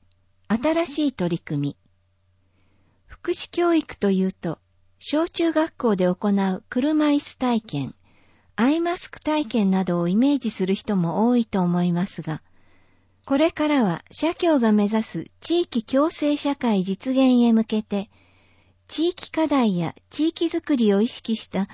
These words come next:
福祉教育を推進していきたいと考えています。そのためにも、昨年度より新たな福祉教育のメニューとして、セッ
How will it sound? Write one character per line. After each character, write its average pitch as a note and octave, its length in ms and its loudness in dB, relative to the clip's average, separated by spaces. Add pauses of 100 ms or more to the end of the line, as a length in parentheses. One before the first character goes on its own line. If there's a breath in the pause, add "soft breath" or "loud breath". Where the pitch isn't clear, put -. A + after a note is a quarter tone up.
(220 loud breath)
福 - 220 -18
祉 - 180 -8
教 E4 240 2
育 A#3+ 300 0
を F#3 80 -2
推 C4+ 260 -2
進 C#4+ 260 2
し - 120 -10
て C4 100 2
い C4 80 2
き - 100 -20
た C4 160 0
い A#3+ 80 0
と F3+ 140 -4
考 G#3 360 2
え F#3 100 2
て - 120 -8
い D3+ 100 -2
ま D3+ 160 -4
す。 - 220 -18 (880)
そ C4+ 200 0
の D#4+ 140 4
た E4 160 4
め D#4 140 4
に C4+ 140 6
も、 F3 220 2 (300 soft breath)
昨 C4 360 -4
年 F4 280 0
度 B3+ 100 2
よ F#3 180 2
り E3 260 -6
新 D#4 260 0
た A#3+ 160 -2
な G3 160 0
福 - 240 -8
祉 - 180 -8
教 E4 240 0
育 D4 220 0
の F#3 140 2
メ A#3+ 200 4
ニ C4 180 4
ュ - 20 2
ー - 20 -10
と F3 180 -2
し - 140 -12
て、 D#3 220 -10 (440 soft breath)
セ - 200 -2
ッ B3 60 -4